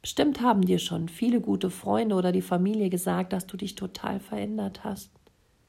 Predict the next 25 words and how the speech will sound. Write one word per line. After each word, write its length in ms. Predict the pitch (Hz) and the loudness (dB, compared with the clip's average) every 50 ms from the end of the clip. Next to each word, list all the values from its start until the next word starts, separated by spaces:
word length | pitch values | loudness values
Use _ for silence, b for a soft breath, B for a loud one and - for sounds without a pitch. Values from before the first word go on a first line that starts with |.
| b b b b b b b | b b b b b b b
Es 140 | - - - | -8 -2 -2
ist 160 | 254 254 262 | 0 0 2
an 140 | 247 214 214 | 2 2 4
der 160 | 208 208 208 | 2 2 0
Zeit, 540 | - - - 185 185 190 196 202 196 - b b b b b b b b - | -2 -4 -2 0 0 0 0 -2 -4 -8 b b b b b b b b -6
dass 200 | - 180 - - | -4 -4 -4 -4
du 220 | - 202 196 196 185 | -2 -2 -2 0 0
wieder 460 | 196 185 208 196 196 196 202 214 214 | 0 2 2 2 2 0 0 -2 -4
du 160 | - 226 214 | -4 -4 -4
selber 580 | 214 - 185 180 180 185 185 202 190 185 180 190 | -2 -2 -2 0 0 0 -2 -2 -4 -4 -2 -2
wirst. 400 | 185 175 165 170 170 - - - _ _ _ _ _ _ _ _ _ _ _ _ _ _ _ _ _ _ _ _ _ _ _ _ _ _ - | -2 -2 -2 -4 -8 -12 -16 -20 _ _ _ _ _ _ _ _ _ _ _ _ _ _ _ _ _ _ _ _ _ _ _ _ _ _ -6
Denn 100 | 196 180 | -4 -2
eine 280 | 175 165 160 165 160 | 0 0 0 0 0
weibliche 480 | 165 170 185 185 - 214 196 - 214 196 | 2 2 2 2 0 -2 -4 -2 -2 0
Narzisstin 920 | 190 190 185 190 - - 226 220 226 - - 247 240 233 247 262 262 254 - _ _ _ _ _ _ _ _ _ _ _ _ _ _ - - _ _ _ _ _ _ _ _ _ | 0 0 -2 -4 -6 -6 -6 -6 -6 -6 -6 -6 -6 -4 -6 -8 -10 -12 -18 _ _ _ _ _ _ _ _ _ _ _ _ _ _ -20 -20 _ _ _ _ _ _ _ _ _
kann 540 | - - 196 185 185 196 196 196 196 202 196 - - _ _ _ _ _ _ _ _ _ _ _ _ _ _ _ _ - | -8 -2 0 0 2 2 2 0 0 -2 -6 -12 -20 _ _ _ _ _ _ _ _ _ _ _ _ _ _ _ _ -4
dich 240 | 233 214 - - | -4 -4 -4 -6
komplett 840 | - - 180 180 180 - - - 214 202 190 190 202 202 - - - | -6 -4 -2 -2 -2 -4 -4 -2 0 2 2 2 0 -2 -4 -4 -2
ummodeln 840 | 190 190 185 180 185 185 185 180 185 180 185 185 180 185 180 B B B B B B B B B B | 0 2 4 4 4 2 2 2 2 2 2 2 2 0 -4 B B B B B B B B B B
und 220 | - 190 180 180 190 | -2 0 0 2 2
dir 240 | 185 165 165 165 170 | 2 0 0 0 0
wirklich 540 | 170 180 185 180 214 202 196 185 185 - - | 2 2 2 0 -2 -2 -2 -4 -4 -6 -8
sehr, 320 | - 170 165 165 170 170 | -6 -4 -2 -2 -2 -2
sehr 300 | 170 - 175 165 165 175 | -2 -2 -2 -2 -2 -4
schaden. 680 | 170 - - 165 160 156 151 156 170 151 151 160 160 | -6 -6 -6 -6 -6 -4 -6 -6 -6 -6 -6 -6 -8